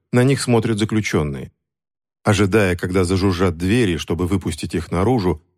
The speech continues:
он внимательно вгляделся в полумрак — и заметил в противоположном конце коридора надзирателя, конвоировавшего Дэнни в его камеру.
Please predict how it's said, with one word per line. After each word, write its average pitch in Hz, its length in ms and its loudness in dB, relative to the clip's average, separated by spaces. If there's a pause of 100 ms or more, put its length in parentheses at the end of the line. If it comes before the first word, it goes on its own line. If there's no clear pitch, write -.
он 117 180 4
внимательно 127 580 2
вгляделся 107 500 0
в 98 100 -10
полумрак — 113 640 0 (160)
и 110 80 4
заметил 113 420 2
в 82 100 -6
противоположном 98 800 2
конце 98 320 0
коридора 101 480 2
надзирателя, 110 760 0 (260)
конвоировавшего 90 960 2
Дэнни 113 480 2
в 101 60 -4
его 92 260 2
камеру. 67 460 -6